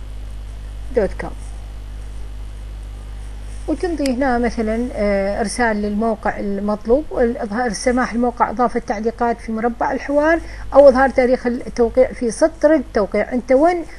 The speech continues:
آه، وقفت بالمؤشر راح هو يطلع لك المكان، فقل له هنا أنا موافق، راح يظهر لي هنا بهذا الشكل اللي هو، آه، سطر التوقيع. لو أنا مخليته المؤشر، آه، في، آه، نهاية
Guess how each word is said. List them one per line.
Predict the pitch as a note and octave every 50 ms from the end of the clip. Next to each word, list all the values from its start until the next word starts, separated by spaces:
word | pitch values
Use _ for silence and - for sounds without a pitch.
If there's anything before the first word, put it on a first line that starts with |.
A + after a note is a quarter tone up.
| - - - - -
آه، | G3 G#3+ G#3+ - -
وقفت | A#3+ B3 B3 - A#3+ A3+ - A#3+ A3+ A3+ - - -
بالمؤشر | G3+ G3+ C4 B3+ B3+ B3+ - - B3+ B3 - - C4 C4+ C4+
راح | C4 A#3+ - A#3+
هو | B3 C4+
يطلع | B3 B3 A3+ A#3 A#3 A#3 -
لك | A3+ A#3+ A#3 -
المكان، | B3+ A3+ G3 F#3 - - G3+ F3+ F3+ F#3 - - - - - - -
فقل | F4 D4+ F4+ D#4+
له | D#4+ B3+
هنا | A#3+ B3+ A#3
أنا | A3+ G#3+ G#3+
موافق، | G#3 G3+ A3 A#3 B3 A#3+ - E4+ F#4+ - - - - - -
راح | A#3+ A#3 G#3 F3+
يظهر | G#3+ F#3+ D#3+ G#3+ A3
لي | G#3+ A3 A3+ A#3 - - -
هنا | F3 G3 F3+ A3 A3 G3+
بهذا | E3+ - A3 G#3+ F#3+ G3
الشكل | F#3+ - A3+ - - A3 G#3+ G#3 - - - - - -
اللي | G#3 G3 G#3 G3
هو، | E3+ A3 A3+ A3 A3 A3 - -
آه، | - - F#3+ F#3 F#3 F#3 F3+ F3+ - - C#2 -
سطر | - - A#3 - - B3+ D#4
التوقيع. | E4 F4 - - - G3 E3 - - E3+ D#3 E3 - - - - - - - -
لو | A#3+ A#3 C4+
أنا | B3 D#4+ G4 G4 F4+
مخليته | C#4 - C#4+ D4 C4+ D4 C#4 - C4+
المؤشر، | A#3+ A#3 A#3 A#3+ - - C4 - - - G#3 G3+ G3 G3+ - - - - - -
آه، | A#3 G#3 G3+ G3+ G3 F#3+ G#3 G3+ G3
في، | F3 - C4 C4 B3+ C4 C4
آه، | - - A#3 A3 G#3+ G#3+ G#3+ G#3 G#3 G#3+ G#3 G#3+
نهاية | G#3+ A3 G3+ G3 C4 D#4+ F#4 F#4 -